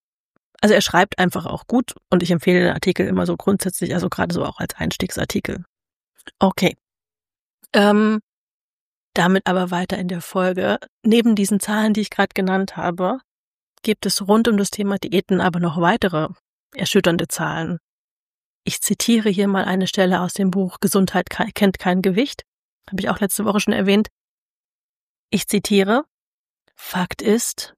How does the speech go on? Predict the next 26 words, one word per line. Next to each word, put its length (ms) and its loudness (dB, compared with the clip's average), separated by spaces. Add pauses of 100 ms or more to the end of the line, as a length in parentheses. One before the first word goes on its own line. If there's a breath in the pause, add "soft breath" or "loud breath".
(140)
fünfundneunzig 1200 0
bis 200 -6
achtundneunzig 720 0
Prozent 460 -2
aller 160 0
Diäten 400 0
scheitern 400 0
in 100 0
den 140 0
ersten 580 -2
ein 280 0
bis 160 -2
fünf 240 -2
Jahren. 520 -2 (640)
Etwa 420 -2
zwei 640 -4
von 340 0
drei 280 2
Menschen 600 2 (800)
wiegen 340 2
nach 200 2
der 140 2
Diät 360 0
mehr 220 4
als 180 -2
vorher. 580 -2